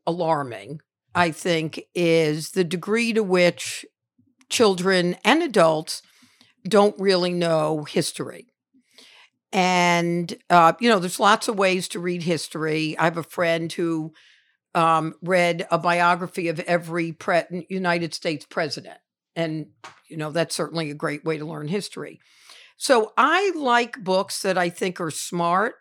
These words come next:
that aggregate these stories. So there's a book out by,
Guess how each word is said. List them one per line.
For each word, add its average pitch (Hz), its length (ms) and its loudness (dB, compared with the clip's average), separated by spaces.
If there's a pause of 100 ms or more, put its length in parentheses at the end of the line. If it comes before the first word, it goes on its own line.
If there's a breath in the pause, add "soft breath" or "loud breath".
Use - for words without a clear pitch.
(120)
that 165 380 -2 (100)
aggregate 208 760 0
these 208 200 -6
stories. 196 640 -4 (520 loud breath)
So 180 640 2
there's 196 260 0
a 214 60 -2
book 277 260 -2
out 190 440 0
by, 170 560 0